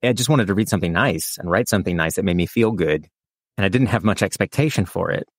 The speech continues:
So this is all very surprising. But apparently a lot of other people wanted that same kind of thing. And I think a lot of it probably has to do with the timing.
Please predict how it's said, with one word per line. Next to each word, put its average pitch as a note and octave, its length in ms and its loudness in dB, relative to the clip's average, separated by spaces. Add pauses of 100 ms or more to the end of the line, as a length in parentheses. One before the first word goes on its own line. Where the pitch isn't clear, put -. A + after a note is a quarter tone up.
(240)
So F2 600 0
this G2+ 160 -2
is F#2+ 100 -2
all F2 80 4
very E2 200 2
surprising. F2 640 -2 (100)
But F2 260 2 (440)
apparently A2 460 2
a G2+ 40 4
lot G2 140 4
of F#2+ 80 2
other G#2 160 2
people F2+ 320 -2
wanted F#2 360 2
that F2+ 160 -2
same F2+ 260 2
kind F2 160 -2
of E2 100 -2
thing. F#2+ 240 0
And E2+ 80 2
I - 60 0
think F2 180 -2
a E2+ 60 -2
lot E2 320 0
of D#2 80 0
it D#2+ 120 -4
probably E2 360 0
has F2+ 140 -6
to F2 100 -8
do D#2+ 120 -2
with D2 120 -8
the - 60 -18
timing. D2+ 480 -6